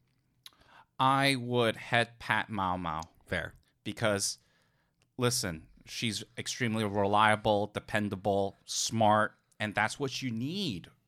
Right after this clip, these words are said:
Speaker 1: to handhold when you handhold with someone. You need trust.
Speaker 2: Are you handholding or head patting her?
Speaker 1: Sorry, handhold.
Speaker 2: Okay.
Speaker 1: Sorry.
Speaker 2: Yeah.
Speaker 1: I might have misspoke.
Speaker 2: Yeah.
Speaker 1: So, just so that we're clear, Nano, game over with a truck. Mao Mao,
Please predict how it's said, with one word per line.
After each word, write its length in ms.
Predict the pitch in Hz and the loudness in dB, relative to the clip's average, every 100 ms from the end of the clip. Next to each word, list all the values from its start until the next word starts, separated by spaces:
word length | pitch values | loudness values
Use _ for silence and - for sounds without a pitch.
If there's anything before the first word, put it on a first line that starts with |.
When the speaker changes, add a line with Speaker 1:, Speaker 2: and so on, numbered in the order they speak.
| _ | _
Speaker 1:
to 120 | - - | -12 -4
handhold 600 | 110 98 85 85 85 - | -2 -2 -4 -8 -8 -6
when 140 | 104 | -6
you 80 | 92 | -4
handhold 380 | 98 82 98 90 | -6 -8 -8 -10
with 140 | 82 | -10
someone. 320 | - 82 80 | -6 -6 -6
You 80 | 101 | -8
need 160 | 123 123 | -8 -8
trust. 680 | - - 185 - - - - - - - - - - | -12 -6 -6 -6 -8 -10 -18 -20 -20 -20 -20 -14 -2
Speaker 2:
Are 60 | |
you 100 | 139 | 0
handholding 360 | 127 180 226 160 | 4 4 4 2
or 100 | 151 | 2
head 180 | 147 160 | 2 0
patting 220 | 101 87 | -2 -4
her? 200 | 90 85 _ _ _ _ _ _ _ _ _ _ - | -10 -14 _ _ _ _ _ _ _ _ _ _ -10
Speaker 1:
Sorry, 240 | 151 101 | -6 -4
handhold. 520 | - 123 101 80 - - | -4 -6 -6 -10 -14 -14
Speaker 2:
Okay. 220 | - 71 - _ _ _ | -14 -14 -18 _ _ _
Speaker 1:
Sorry. 300 | - 82 73 _ | -8 -6 -8 _
Speaker 2:
Yeah. 160 | 107 110 | -2 2
Speaker 1:
I 60 | 113 | 4
might 160 | 117 | 4
have 100 | 110 | 2
misspoke. 480 | 104 101 - - 73 - | 0 -4 -4 -4 -6 -6
Speaker 2:
Yeah. 140 | 104 - | -10 -8
Speaker 1:
So, 300 | - 110 98 - | -2 0 0 -4
just 180 | - - | -10 -6
so 120 | 113 | -4
that 80 | 127 | -4
we're 120 | 127 | -4
clear, 340 | 127 107 113 - _ | 0 -2 -2 -10 _
Nano, 520 | 117 110 127 127 127 - - | 0 2 2 0 -2 -10 -6
game 220 | 107 104 | -2 0
over 420 | 98 98 98 98 - | 0 0 -2 -4 -8
with 160 | 95 | -12
a 40 | - | -10
truck. 400 | - 73 - - _ _ _ _ _ _ _ | -6 -6 -6 -18 _ _ _ _ _ _ _
Mao 220 | 117 117 | 0 2
Mao, 420 | 123 117 113 117 | 4 4 4 2